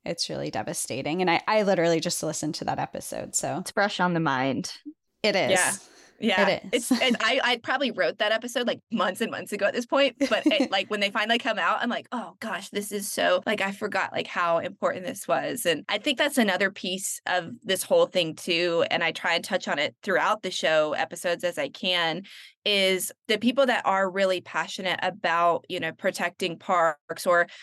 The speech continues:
Speaker 3: working in parks. I've done a couple episodes on park rangers that have been killed in the line of duty, or again, conservationists or, or what have you. And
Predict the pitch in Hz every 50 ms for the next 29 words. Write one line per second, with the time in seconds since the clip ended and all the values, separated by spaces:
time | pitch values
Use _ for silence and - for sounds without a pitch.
0 | - - - 185 190 202 196 226 202 185 165 165 - 190 175 180 - 185 175 170
1 | 175 170 165 175 - - 175 - 147 143 185 - - - 196 180 170 170 160 -
2 | - 196 180 - - 185 175 - 170 160 - 147 147 - 160 160 - - - 180
3 | 170 165 - 175 160 175 170 165 156 160 160 160 160 170 170 - - 165 160 160
4 | 160 156 156 - - 160 165 160 160 165 160 - 180 170 180 170 165 165 - 180
5 | 175 175 - 185 170 156 156 160 - - 175 170 165 160 - 180 156 165 165 -
6 | 180 180 185 - - 196 190 160 175 170 165 175 170 160 160 - - 160 175 175
7 | 175 175 -